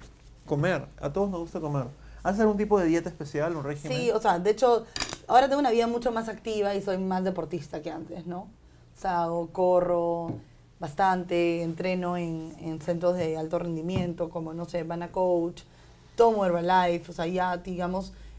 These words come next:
Speaker 2: he cambiado mucho de estilo de vida, nutrición.
Speaker 1: Muy bueno. ¿Fumas?
Speaker 2: Este año, no.
Speaker 1: ¿Tomas? ¿De vez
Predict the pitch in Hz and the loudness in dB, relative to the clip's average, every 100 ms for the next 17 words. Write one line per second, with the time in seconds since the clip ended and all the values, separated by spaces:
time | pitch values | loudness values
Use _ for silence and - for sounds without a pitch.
0 | - - 302 320 294 294 277 277 277 285 | -8 -6 -4 -2 0 2 2 0 0 2
1 | 240 226 233 233 202 226 220 208 202 202 | 2 0 0 0 0 -2 0 0 2 2
2 | 202 190 160 147 156 151 151 135 - - | 0 -6 -8 -2 2 4 4 2 0 -4
3 | - 196 196 226 180 165 160 - 190 175 | 2 4 6 4 2 -2 0 0 0 -8
4 | - - - - 180 165 214 254 - - | -10 -20 -8 2 4 4 0 -4 -12 -18
5 | - - - - - - - - - - | -18 -16 -16 -16 -16 -16 -16 -16 -12 -2
6 | 151 | 2